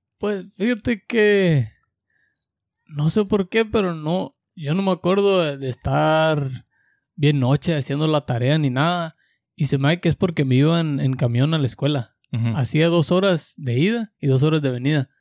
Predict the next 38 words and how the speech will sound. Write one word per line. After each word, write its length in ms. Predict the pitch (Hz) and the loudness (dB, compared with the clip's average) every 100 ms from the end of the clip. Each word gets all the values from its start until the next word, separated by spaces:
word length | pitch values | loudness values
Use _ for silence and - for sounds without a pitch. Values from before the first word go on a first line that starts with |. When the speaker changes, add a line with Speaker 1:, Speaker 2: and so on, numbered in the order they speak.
| _ _ _ | _ _ _
Speaker 1:
Entonces, 400 | - 131 147 160 | -8 -2 0 2
en 80 | 139 | 2
ese 200 | 147 - | 2 0
tiempo, 600 | - 196 202 190 156 135 | 2 0 2 2 2 -2
a 100 | - 139 | -6 0
veces 180 | 127 151 | 2 2
me 180 | 143 | 2
rifaba 380 | 135 117 139 139 156 | 2 0 0 0 0
pa' 80 | |
la 100 | 143 123 | -2 -2
tarea. 400 | 120 120 135 156 _ | -4 -2 -2 -4 _
Speaker 2:
Sí, 180 | - 120 | -6 -2
mo. 240 | 113 110 110 - - | -2 -4 -8 -12 -6
Speaker 1:
Eh. 180 | 131 123 | -2 0
Speaker 2:
No, 280 | 110 98 95 | -2 -2 -4
es 100 | - | -6
que 120 | 110 | -8
chingón, 380 | - 95 214 160 | -4 -2 0 0
güey. 320 | 185 123 117 113 - | -2 -4 -6 -14 -20
Speaker 1:
<laughs> 160 | - | -4
Sí, 180 | 165 151 | 2 4
mo. 300 | 139 147 175 - _ _ _ - | 4 4 0 -4 _ _ _ -20
En 160 | 156 | -16
sí 120 | 160 160 | -14 -8
tuve 260 | 185 190 | -2 0
suerte. 540 | 151 135 165 - 185 - _ _ _ - 185 120 | 0 0 0 0 -2 -2 _ _ _ -20 -8 -2
Speaker 2:
Oye, 260 | 113 131 | 0 0
¿y 60 | 120 | 0
ahorita 300 | 120 120 131 | -2 -2 -2
qué, 120 | 135 | 0
este, 800 | 123 - 135 127 113 87 - 120 | -2 -2 0 0 -2 -4 -6 -6
en 120 | 98 | -4
qué, 420 | 92 110 110 98 101 | -2 -2 -2 -2 -4
en 100 | 95 | -6
qué 80 | |
estás 240 | 101 120 113 | -4 -4 -4
trabajando, 500 | 113 98 95 104 98 | -4 -4 -4 -6 -6
cabrón? 340 | 92 92 87 | -6 -6 -6